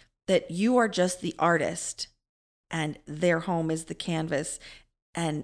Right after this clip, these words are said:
you're going to create. It doesn't matter what the style is. It doesn't matter what the taste is. It really doesn't. You could do a purple and pink leather sofa, <laughs> but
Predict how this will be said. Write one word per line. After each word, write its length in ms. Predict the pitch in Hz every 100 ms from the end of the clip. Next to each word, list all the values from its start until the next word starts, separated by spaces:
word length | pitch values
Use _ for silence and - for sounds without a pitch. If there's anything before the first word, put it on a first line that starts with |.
| - _ -
you're 240 | 170 180
going 220 | 175 180
to 40 | 170
create. 580 | - 160 147 165 - -
It 80 | -
doesn't 220 | 196 214
matter 160 | 202 185
what 220 | 170 175
the 60 | 185
style 360 | - 160 180
is. 180 | 180 165
It 80 | -
doesn't 180 | 170 185
matter 140 | 170
what 160 | 165 165
the 60 |
taste 340 | - 156 185 - -
is. 240 | - - - _ _ - _
It 80 | 160
really 180 | 190 185
doesn't. 380 | 160 165 - - _
You 120 | 165
could 220 | 175 180 - _ _ - - 170
do 200 | 170 190
a 60 |
purple 440 | 190 - 180 196 196
and 180 | 180 - _ _ _
pink 260 | - 190 -
leather 260 | 165 170
sofa, 480 | 160 180 190 - 165 - _
<laughs> 1000 | - - - - - - - - _ _
but 440 | 170 208 180 -